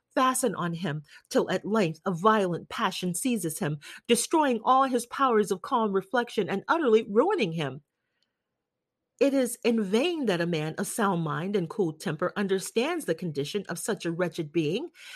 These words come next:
In vain he counsels him. He can no more communicate his own wisdom to him than a healthy man can instill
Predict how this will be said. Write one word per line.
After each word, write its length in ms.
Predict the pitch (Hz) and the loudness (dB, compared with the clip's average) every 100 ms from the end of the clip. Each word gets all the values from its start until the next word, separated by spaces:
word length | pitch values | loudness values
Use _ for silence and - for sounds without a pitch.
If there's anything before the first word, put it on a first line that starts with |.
| - - | -6 0
In 220 | 269 226 | 2 2
vain 360 | 262 330 262 | 2 2 -2
he 160 | 240 277 | -2 -4
counsels 540 | 269 320 370 214 170 | -4 -4 -2 -2 -2
him. 300 | 208 143 151 - - - | -2 -4 -6 -14 -20 -14
He 140 | - 339 | 4 6
can 200 | 214 175 | 6 4
no 160 | 202 | 2
more 240 | 185 196 170 | 2 0 0
communicate 680 | 214 185 208 196 - 156 151 | 0 0 2 0 2 0 2
his 240 | 185 - | -2 -2
own 320 | 277 294 349 196 | 0 0 0 0
wisdom 420 | 156 147 147 147 | 0 0 -6 -6
to 120 | 151 | -8
him 320 | 147 139 214 - - - - | -6 -6 -8 -12 -20 -20 -14
than 380 | 208 240 233 240 - _ _ 233 | 4 4 4 -2 -12 _ _ 4
a 240 | 214 202 | 6 6
healthy 500 | - - 370 392 330 | 2 2 2 4 2
man 320 | 190 151 160 214 | 2 0 -4 -6
can 240 | 247 233 | -6 -4
instill 640 | - 226 - 247 226 226 | -2 -2 0 4 4 4